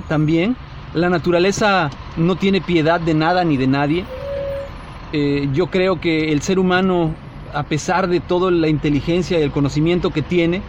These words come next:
nunca va a poder doblegar a la naturaleza. La naturaleza siempre se va a imponer y esto, pues, nos queda muy claro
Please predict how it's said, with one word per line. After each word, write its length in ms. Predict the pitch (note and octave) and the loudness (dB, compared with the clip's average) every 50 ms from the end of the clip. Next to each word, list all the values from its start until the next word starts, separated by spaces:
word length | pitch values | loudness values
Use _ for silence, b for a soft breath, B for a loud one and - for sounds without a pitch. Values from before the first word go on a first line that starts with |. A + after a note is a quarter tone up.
| - - - - - - | -12 -14 -14 -10 -4 0
nunca 380 | E3+ G3 A#3 A#3 - A3+ G3 | 2 2 2 2 2 2 2
va 80 | F#3+ G3 | 2 2
a 60 | - | 2
poder 260 | F3+ F3+ F3 F3+ F3+ | 2 2 2 2 2
doblegar 420 | E3 F#3 E3+ D3+ D3 D3 D#3+ E3 E3 | 2 0 0 2 2 2 2 2 2
a 60 | D#3+ | 2
la 100 | D#3 D3 | 2 2
naturaleza. 720 | C#3 B2+ - C#3 C3 B2+ B2 C3+ D3 D3+ C#3+ - D#3+ - | 0 0 -2 -2 -2 0 0 2 0 0 -2 -4 -6 -4
La 140 | - D3 B2+ | -2 -2 -2
naturaleza 480 | C3 C3 C#3 C#3+ C3+ C#3 D3+ D3 E3 D#3 | -2 -2 -2 0 0 0 0 0 -2 -2
siempre 300 | - E3+ D#3+ D3 F3+ D#3 | -2 -2 -2 0 -2 -2
se 120 | - D#3 | 0 0
va 100 | C#3+ D3 | 0 2
a 40 | D#3 | 2
imponer 500 | E3 D3 - D3 C3+ C#3 C#3 C#3+ D#3+ F#3 - - - - - - - - - - - | 0 0 2 2 2 2 2 2 0 -2 -4 -8 -10 -10 -10 -10 -10 -10 -8 -6 -2
y 140 | D#3+ E3+ E3+ | 0 0 0
esto, 400 | E3+ - - - G3+ G3 F#3 - - - - - - - | 0 -2 -2 0 0 0 0 -2 -8 -12 -12 -12 -6 -2
pues, 200 | D3 D3 - - | -2 -2 0 0
nos 200 | D#3 C#3+ C#3 - | 0 0 0 0
queda 160 | F#3+ F3+ F3+ | 0 0 2
muy 160 | F3+ F#3 F3 | 2 2 0
claro 440 | D3 D3 E3+ E3 E3+ F3 E3+ D#3 D3 | 0 0 0 2 2 2 2 0 -2